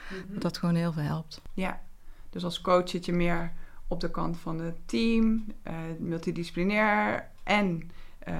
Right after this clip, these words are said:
Speaker 1: op het sociale netwerk of,
Speaker 2: Ja.
Speaker 1: of de mantelzorger. Allemaal bespreken, kijken van hoe kunnen we nu het, het een afstemmen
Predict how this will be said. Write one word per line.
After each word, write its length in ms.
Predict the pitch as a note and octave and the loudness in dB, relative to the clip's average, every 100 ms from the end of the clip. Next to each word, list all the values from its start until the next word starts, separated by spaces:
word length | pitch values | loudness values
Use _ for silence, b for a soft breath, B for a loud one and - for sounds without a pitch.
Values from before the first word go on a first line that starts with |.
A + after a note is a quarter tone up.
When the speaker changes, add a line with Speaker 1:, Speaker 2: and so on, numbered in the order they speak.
| D#2+ E2 E2+ | -2 -4 -4
Speaker 1:
op 140 | - - | -6 -6
het 100 | - | -4
sociale 360 | F3+ - D#3 | -2 -2 -2
netwerk 460 | E3 E3 E3 D#3 - | 0 -2 -4 -6 -4
of, 60 | E3 | 0
Speaker 2:
Ja. 120 | G#3 | 2
Speaker 1:
of 100 | - - | 0 -2
de 80 | |
mantelzorger. 880 | E3 G3 G3+ A3 A3 G3 G3 F#3+ F3+ F3+ B B B | 4 6 6 4 2 4 4 2 0 -2 B B B
Allemaal 520 | - G3+ G3 F3+ F3+ F3 | 4 6 8 6 6 4
bespreken, 960 | F3+ - F#3 F#3+ G3 G3 F3 F3 F3 | -2 0 6 10 10 8 8 8 4
kijken 400 | F3+ E3+ F3 F3 | 4 4 4 2
van 160 | F3+ E3+ | 0 2
hoe 200 | F3 F3 | 2 0
kunnen 300 | F3+ E3+ E3+ | 0 2 2
we 60 | |
nu 200 | E3 E3+ | 2 4
het, 280 | E3 E3+ - - | 2 -2 -8 -8
het 120 | E3+ | -2
een 300 | E3+ E3 E3+ | 0 2 2
afstemmen 600 | E3 - E3 E3 D#3+ | 0 -2 -2 0 -2